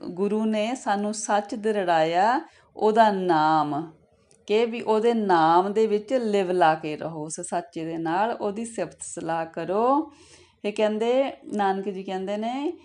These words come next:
ਕਿ ਗੁਰੂ ਦੇ ਸ਼ਬਦ ਦੇ ਰਾਹੀਂ ਉਹ ਪਰਮਾਤਮਾ ਦਾ ਪਤਾ ਲੱਗਦਾ ਕਿ ਵੀ ਉਹ ਸੱਚ ਹੈ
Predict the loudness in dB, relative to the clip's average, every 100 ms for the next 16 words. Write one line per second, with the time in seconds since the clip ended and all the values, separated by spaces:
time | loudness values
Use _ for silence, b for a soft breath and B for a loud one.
0 | B B -4 0 2 2 0 -2 _ _
1 | _ -20 -16 -10 -4 0 0 0 -2 0
2 | 2 2 0 -2 -2 -2 -6 -12 -14 _
3 | _ _ _ _ _ _ -4 -2 -2 0
4 | -2 2 4 2 2 0 0 -2 -2 -2
5 | 0 0 0 -6 -6 -8 -6 -6 -2 -2
6 | -2 -6 -2 -2 -4